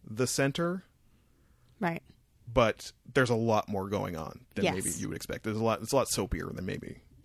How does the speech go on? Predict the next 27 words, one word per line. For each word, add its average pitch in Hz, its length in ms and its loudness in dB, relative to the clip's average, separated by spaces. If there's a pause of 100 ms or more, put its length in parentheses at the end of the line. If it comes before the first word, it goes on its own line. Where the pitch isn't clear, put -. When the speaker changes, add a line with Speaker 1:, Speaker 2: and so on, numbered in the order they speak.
(220)
Speaker 1:
you 110 80 -4
would - 100 -6
expect. - 380 -10
Soapy 160 300 10
in 131 80 4
the 120 40 -2
sense 113 220 -2
that, 95 100 -4
like, 98 160 -2
there's 107 160 -2
a 98 40 -8
lot 104 180 0
of 95 160 -10 (480)
melodramatic 92 560 -2
plots - 260 -2
kind - 140 -6
of - 80 -8
circulating - 460 -6
around, - 240 -8
like - 180 -10
the 101 80 -2
Margaret 98 400 -4
stuff. - 420 -4 (280)
Speaker 2:
Yeah. 160 240 -4
Speaker 1:
Like - 400 -10 (480)
Prince 92 320 -2
Ed-, 90 160 -8